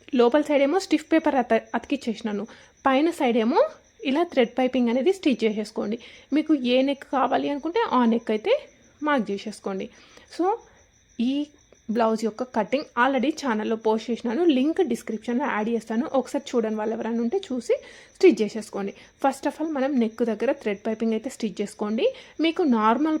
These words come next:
పాదంతోని మీ దగ్గర ఏ మిషన్ ఉన్నా, చిన్న మిషన్ కానీ పెద్ద మిషన్ పైన, ఏ మిషన్ పైన నార్మల్ పాదంతోనే స్టిచ్చింగ్ అయితే వచ్చేస్తుంది థ్రెడ్ పైపింగ్. ఒకవేళ రాకపోతే ఎలా స్టిచ్ చేసుకోవాలి అనేది కూడా ఛానల్లో పోస్ట్ చేసినా చూడండి. ఇప్పుడు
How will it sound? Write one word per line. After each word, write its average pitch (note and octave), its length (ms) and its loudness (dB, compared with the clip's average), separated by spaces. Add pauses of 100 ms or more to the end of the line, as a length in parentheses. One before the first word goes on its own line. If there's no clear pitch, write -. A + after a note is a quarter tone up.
(100)
పాదంతోని A3+ 580 0 (220)
మీ C4+ 140 0
దగ్గర C#4 200 0 (220)
ఏ D#4 180 -4 (140)
మిషన్ B3 260 0
ఉన్నా, A3 240 0
చిన్న A#3+ 280 2
మిషన్ A3+ 260 -2
కానీ C4 200 -2
పెద్ద G#3 140 0 (100)
మిషన్ A3 280 -2
పైన, A#3 180 -4 (140)
ఏ - 20 4 (120)
మిషన్ A3 260 -2
పైన A#3 280 -2 (120)
నార్మల్ G#3+ 360 -2
పాదంతోనే G#3+ 460 -4
స్టిచ్చింగ్ A3+ 400 -4
అయితే B3 220 -4
వచ్చేస్తుంది G#3+ 420 -8
థ్రెడ్ G3+ 220 -4
పైపింగ్. G#3+ 320 -6
ఒకవేళ E4 240 2 (100)
రాకపోతే G#3 440 -4
ఎలా B3 160 -4
స్టిచ్ G#3+ 200 -6
చేసుకోవాలి G#3+ 400 -4
అనేది G#3 180 -4
కూడా F4 160 0
ఛానల్లో G#3 380 -4
పోస్ట్ G#3 180 -8
చేసినా C#4 200 -8 (100)
చూడండి. G3 300 0 (840)
ఇప్పుడు F#4+ 220 6